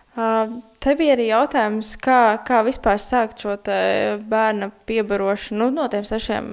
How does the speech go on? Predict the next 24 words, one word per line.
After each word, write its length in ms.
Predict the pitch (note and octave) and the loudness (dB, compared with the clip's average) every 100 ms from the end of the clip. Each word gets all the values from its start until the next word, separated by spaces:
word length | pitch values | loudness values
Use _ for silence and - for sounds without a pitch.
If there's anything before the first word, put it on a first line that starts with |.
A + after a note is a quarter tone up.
| A3 | -12
sešiem 340 | - A3 A3 G3+ | -12 -10 -8 -6
mēnešiem. 520 | G#3 A3 A3 G3 G#3+ - - - _ | -4 -4 -6 -8 -8 -14 -20 -20 _
Putra, 340 | A#3 B3+ - G3 | 0 0 -2 2
dārzeņi, 600 | G#3 A3 A3+ G#3+ G3 G3+ | 4 4 4 -4 -2 2
augļi 400 | B3+ C4+ A#3+ A3+ | 4 4 2 0
vai, 220 | G#3 G3 G3 G3+ A#3 | 0 0 0 -4 -8
bet 220 | - - | -14 -4
mēs 200 | C4 - | -4 -2
jau 100 | A#3 | -4
runājam, 320 | B3 G#3+ G3+ | -2 -2 -4
ka, 840 | - A#3+ _ _ _ _ _ - A#3 | -8 -16 _ _ _ _ _ -8 0
jā, 140 | C4+ G#3 | 2 2
kur 240 | - F#4 - | 2 0 2
tām 180 | G3+ - | 0 0
putrām 320 | C#4+ G3+ - | -2 -2 -4
vispār? 400 | G#3+ - A#3+ A#3+ - - - - _ _ _ _ | -6 -2 -2 -4 -16 -20 -20 -20 _ _ _ _
Tu, 160 | - A3 A#3 | -2 0 2
tu 120 | B3 | 0
teici, 260 | B3+ A#3+ - | 2 0 -2
ka 60 | |
tu 120 | B3 B3 | -8 0
sāki 320 | A#3 G#3+ G#3+ | 0 2 -2
ar 80 | G#3 | 2
dārzeņiem. 600 | A3 G#3 G#3 F#3+ F3+ | 2 2 -2 -4 -4